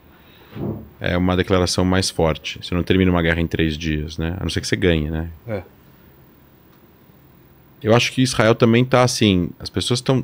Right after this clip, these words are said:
Speaker 1: apoiando tudo pra, pra que Israel consiga resolver isso, entendeu? Tudo. Não tem mais como não resolver. Tipo, como é que essas pessoas vão voltar a viver nesses kibbutz, nesses vilarejos em volta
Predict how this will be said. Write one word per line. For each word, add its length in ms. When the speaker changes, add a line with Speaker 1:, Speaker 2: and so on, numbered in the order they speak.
Speaker 1:
apoiando 800
tudo 360
pra, 480
pra 160
que 80
Israel 300
consiga 380
resolver 500
isso, 280
entendeu? 320
Tudo. 340
Não 120
tem 240
mais 400
como 380
não 160
resolver. 540
Tipo, 260
como 160
é 60
que 80
essas 160
pessoas 300
vão 120
voltar 380
a 60
viver 520
nesses 320
kibbutz, 760
nesses 340
vilarejos 720
em 60
volta 540